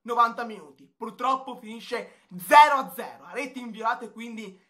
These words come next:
la gara d'andata si archivia come se non si fosse giocata. Questa è la regola assurda, la regola assurda di quest'annata.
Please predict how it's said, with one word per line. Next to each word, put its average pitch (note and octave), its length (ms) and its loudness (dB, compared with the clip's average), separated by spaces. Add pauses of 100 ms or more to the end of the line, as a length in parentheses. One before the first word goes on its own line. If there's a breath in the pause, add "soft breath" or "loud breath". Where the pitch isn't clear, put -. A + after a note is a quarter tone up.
la B3 240 0
gara B3 580 4
d'andata G#3+ 880 -2
si C4+ 260 -10
archivia A#3 560 -8
come A#3 520 -4 (720)
se C#4+ 220 -4
non C4+ 120 2
si C4+ 180 -4
fosse C4+ 360 -2
giocata. A3 540 -2
Questa C4 500 -2
è - 40 -16
la F#3 100 -4
regola A3+ 500 -2
assurda, C4 960 4
la F#3+ 160 -4
regola B3+ 560 2
assurda F#3 840 4 (1400)
di G#3+ 120 -14
quest'annata. G#3 760 -6